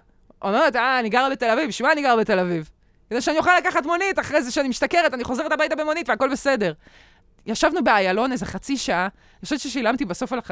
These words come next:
על ה-, על המונית הזאת איזה מאה, מאה עשרים שקל, משהו כזה. שילמתי מחיר מטורף, כאילו, משהו ש-, שלא הייתי אמורה לשלם. אה, אה, אה, איך אני, מה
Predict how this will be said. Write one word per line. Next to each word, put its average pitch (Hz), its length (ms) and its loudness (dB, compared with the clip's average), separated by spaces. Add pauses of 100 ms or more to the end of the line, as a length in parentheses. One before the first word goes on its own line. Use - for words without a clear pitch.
על 160 160 -2
ה-, 156 280 -2
על 160 140 -6
המונית 170 300 -4
הזאת 240 220 -4
איזה 165 180 -6
מאה, 196 160 -2
מאה 190 120 -2
עשרים 180 240 -8
שקל, 151 260 -10
משהו 175 220 -8
כזה. 156 260 -8 (340)
שילמתי 294 300 0
מחיר 254 260 -2
מטורף, 220 760 -2
כאילו, 180 220 -6
משהו 247 220 -2
ש-, - 160 -12
שלא 185 420 0
הייתי 190 240 -2
אמורה 147 220 -8
לשלם. 143 320 -12 (1120)
אה, 220 140 -2 (140)
אה, - 40 -10 (640)
אה, 233 80 -8 (1000)
איך - 180 -4
אני, 339 160 -2 (240)
מה 349 60 -8